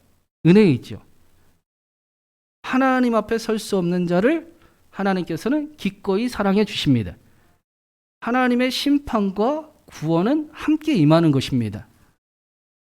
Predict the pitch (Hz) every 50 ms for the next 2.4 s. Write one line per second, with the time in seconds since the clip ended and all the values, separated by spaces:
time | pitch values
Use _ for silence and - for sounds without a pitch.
0 | _ _ _ _ _ _ _ - 180 214 240 214 - - 247 226 - 269 254 214
1 | 151 143 147 151 156 - - - - 185 175 175 160 147 143 - 156 143 147 127
2 | 127 135 127 120 107 92 87 -